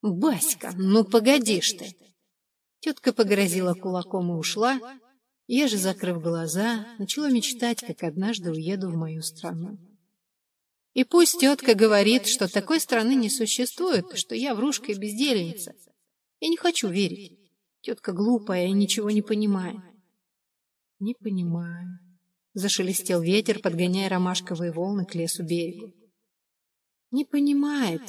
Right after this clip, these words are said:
прожужжал шмель, скатившись с цветка. "Да, да — да, не понимает", прошептали цветы. На самом деле они не разговаривают. Я понимаю, что цветы говорить не могут.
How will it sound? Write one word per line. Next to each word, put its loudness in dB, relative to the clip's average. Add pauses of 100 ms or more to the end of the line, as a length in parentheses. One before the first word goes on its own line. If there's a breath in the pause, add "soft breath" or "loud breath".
(1000)
прожужжал 4
шмель, 2
скатившись -2
с -6
цветка. -8 (720)
"Да, 2
да — 4
да, 4
не 2
понимает", -2 (680)
прошептали -4
цветы. -10 (1160)
На 0
самом 4
деле 6
они 6
не 4
разговаривают. 2
Я -6
понимаю, 0
что -2
цветы -2
говорить 0
не 4
могут. 2